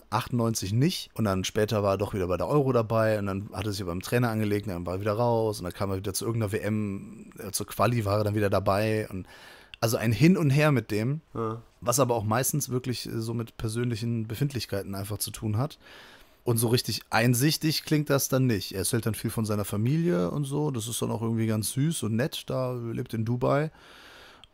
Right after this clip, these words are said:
Speaker 1: Aber ich weiß nicht, also so für so einen hochbezahlten Star, der halt so voll die Allüren hat und eben so Befindlichkeiten nach außen kehrt und immer so ein bisschen, ähm, "Ja, die sollen mich alle lieb haben, die sollen mich alle in den Arm nehmen."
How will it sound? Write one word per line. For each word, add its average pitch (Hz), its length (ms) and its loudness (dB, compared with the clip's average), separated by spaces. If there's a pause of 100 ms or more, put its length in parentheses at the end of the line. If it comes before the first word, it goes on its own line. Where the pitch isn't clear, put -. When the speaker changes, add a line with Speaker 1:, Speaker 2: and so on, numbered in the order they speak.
(240)
Speaker 1:
Aber - 640 -6
ich - 180 -4 (200)
weiß 101 260 0
nicht, 113 220 0
also 104 160 -4
so 104 380 -2 (500)
für - 260 -6
so 107 180 -2
einen 101 180 -2
hochbezahlten 113 1080 -2
Star, 135 880 0
der 113 260 -6
halt 113 140 -4
so 110 80 -6
voll 117 220 -2
die 117 160 -4
Allüren 123 540 4
hat 147 180 -2
und 107 100 -2
eben 110 180 -2
so 107 120 -4
Befindlichkeiten 131 840 -4
nach 113 120 -4
außen 127 360 -6
kehrt 123 360 -6
und 98 220 -6 (420)
immer 113 180 0
so 113 140 -2
ein 110 80 -2
bisschen, 113 680 0
ähm, 101 480 -6
"Ja, 107 120 -6
die 117 100 -4
sollen 117 220 2
mich 110 160 -2
alle 113 120 2
lieb 127 260 0
haben, 120 280 2
die 107 60 0
sollen 113 180 -2
mich 107 160 -4
alle 107 160 -4
in 104 80 0
den 98 80 -6
Arm 107 160 -2
nehmen." 123 320 -2